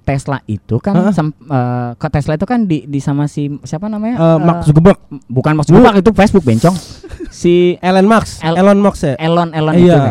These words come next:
Speaker 2: heeh.
Speaker 1: Nah, tadinya dia itu sudah menciptakan
Speaker 2: Duluan.
Speaker 1: namanya bukan, bukan Tesla.
Speaker 2: Apa?
Speaker 1: Tesla.
Speaker 2: Tesla.
Speaker 1: Iya. <laughs>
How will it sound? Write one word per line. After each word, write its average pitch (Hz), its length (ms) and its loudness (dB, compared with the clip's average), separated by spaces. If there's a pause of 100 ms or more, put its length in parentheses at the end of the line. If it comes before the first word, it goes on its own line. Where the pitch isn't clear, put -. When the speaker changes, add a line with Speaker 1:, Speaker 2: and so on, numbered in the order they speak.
Speaker 2:
heeh. 101 220 -2 (100)
Speaker 1:
Nah, 101 240 -6 (520)
tadinya 139 560 0 (220)
dia 107 400 0
itu 131 340 -4
sudah 113 420 -4 (300)
menciptakan 113 1000 -6 (140)
Speaker 2:
Duluan. 202 320 6
Speaker 1:
namanya 160 160 2
bukan, 151 300 -2
bukan 139 300 -2
Tesla. 147 540 -8
Speaker 2:
Apa? 156 360 -6
Speaker 1:
Tesla. 135 580 -2 (120)
Speaker 2:
Tesla. 185 440 4 (420)
Speaker 1:
Iya. 131 260 0
<laughs> - 40 -18